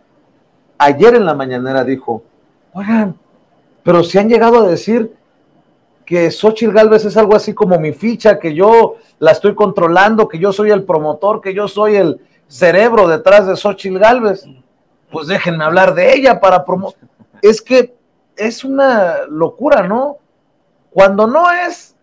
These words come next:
el presidente, la está soltando para sus propósitos, para sus intereses.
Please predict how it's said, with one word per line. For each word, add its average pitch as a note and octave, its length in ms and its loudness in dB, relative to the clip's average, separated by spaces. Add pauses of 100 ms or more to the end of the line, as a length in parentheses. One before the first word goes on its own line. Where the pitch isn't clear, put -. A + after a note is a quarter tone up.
(140)
el F#3+ 200 -2
presidente, G#3+ 680 -4
la F#3+ 160 -2
está C4+ 300 0
soltando A#3+ 960 -2 (640)
para E3 560 4
sus D#3 280 -12
propósitos, E3+ 880 -4
para D#3 240 0
sus D3+ 220 -18
intereses. D#3 760 -6